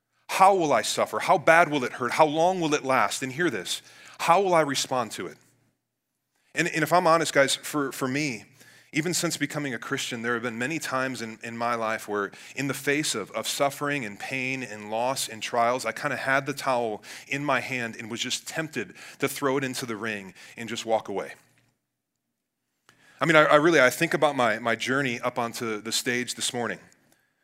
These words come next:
All right, growing up in, with a dad that, that had a lot of issues, like, mentally and emotionally, which somehow just, sometimes just made my t-, house, like, a terrible place to be.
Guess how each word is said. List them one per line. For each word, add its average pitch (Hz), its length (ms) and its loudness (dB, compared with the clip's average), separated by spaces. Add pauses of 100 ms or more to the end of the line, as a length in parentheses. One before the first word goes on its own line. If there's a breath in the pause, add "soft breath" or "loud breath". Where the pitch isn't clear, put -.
(500)
All 123 60 4
right, 147 120 4
growing 147 320 4
up 147 200 2
in, 127 180 -6
with 131 160 -4
a 123 60 -2
dad 127 380 4
that, 107 240 -2 (240 soft breath)
that 117 100 2
had 139 140 2
a 117 40 4
lot 120 240 4
of 117 80 -2
issues, 123 460 -4
like, 101 280 -6
mentally 117 500 -6
and 104 100 -4
emotionally, 101 680 -8 (500)
which - 160 0
somehow 143 320 0
just, 120 400 -10
sometimes 147 400 -2
just 120 160 -6
made 123 220 -4
my 120 160 0
t-, - 120 -16
house, - 380 -2
like, 113 80 -6
a 110 60 -12
terrible 127 360 -6
place 120 320 -6
to - 80 -10
be. 110 280 -6